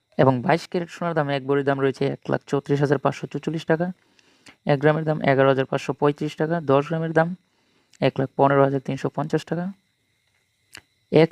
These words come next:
আনার দাম আট হাজার চারশো নয় টাকা, এক রতির দাম চোদ্দোশো এক টাকা। এবং আমরা চব্বিশ ক্যারেট রূপোর দামটা যদি একটু দেখি তাহলে এক ভরির দাম রয়েছে আজকে একুশশো ঊনচল্লিশ টাকা, কিছুটা দাম বেড়েছে। দশ গ্রামের দাম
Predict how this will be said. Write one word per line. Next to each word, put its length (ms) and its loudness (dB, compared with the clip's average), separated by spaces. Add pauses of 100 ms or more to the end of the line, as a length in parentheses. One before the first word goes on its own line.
আনার 240 0
দাম 100 -2 (200)
আট 140 -2
হাজার 200 0
চারশো 240 -4 (100)
নয় 180 -6
টাকা, 140 0 (280)
এক 160 -8
রতির 280 -2
দাম 120 2 (140)
চোদ্দোশো 360 -2 (200)
এক 60 -4 (100)
টাকা। 160 -8 (600)
এবং 160 4 (120)
আমরা 140 -4 (160)
চব্বিশ 320 -4
ক্যারেট 220 -2 (100)
রূপোর 280 0
দামটা 260 2
যদি 180 2
একটু 300 -8 (120)
দেখি 180 2 (100)
তাহলে 260 4 (320)
এক 140 0
ভরির 240 2
দাম 160 -2
রয়েছে 240 0
আজকে 200 -4 (220)
একুশশো 360 -2
ঊনচল্লিশ 440 -4
টাকা, 140 -4 (540)
কিছুটা 300 0 (200)
দাম 120 4 (100)
বেড়েছে। 300 -2 (720)
দশ 240 4
গ্রামের 280 2
দাম 80 -4